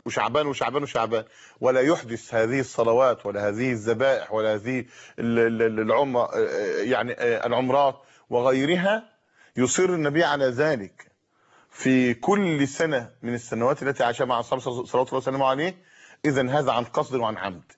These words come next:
فإن فعلت شيء تعمد النبي صلى الله عليه وسلم تركه تكون بذلك مبتدع،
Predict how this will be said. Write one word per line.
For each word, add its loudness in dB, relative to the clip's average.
فإن 0
فعلت 0
شيء -8
تعمد -2
النبي -2
صلى -4
الله -6
عليه 4
وسلم 0
تركه -2
تكون 0
بذلك -2
مبتدع، -2